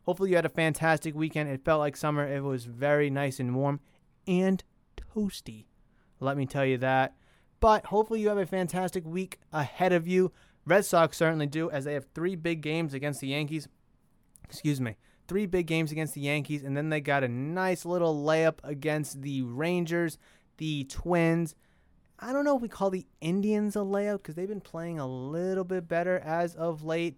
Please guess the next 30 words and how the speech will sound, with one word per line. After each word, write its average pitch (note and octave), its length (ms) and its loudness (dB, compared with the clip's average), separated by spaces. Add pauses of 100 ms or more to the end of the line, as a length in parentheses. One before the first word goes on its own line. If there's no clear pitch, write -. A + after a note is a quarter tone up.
I D3 60 -6
mean, D#3 180 -2
they're D#3 100 -2
still F#3 220 -2
ten D#3+ 260 -2
games D3+ 240 0
out C#3+ 160 2
of C3+ 80 -2
first C3+ 280 -4
place C3+ 260 -2
in B2 80 -6
the A#2+ 60 -6
American A2+ 360 -8
League A2+ 140 -14
Central. E3+ 380 0
They're C3 100 0
still B2 280 -6
under A#2 240 -8
five A2+ 260 -10
hundred A2+ 260 -14
team. G3 400 0 (580)
So D#3+ 520 6
say G3 280 2
what F#3+ 200 2
you F3+ 40 -4
want D#3 220 0
about C3+ 220 0
the C3+ 100 -8
Indians, B2 540 -6
but B2+ 340 0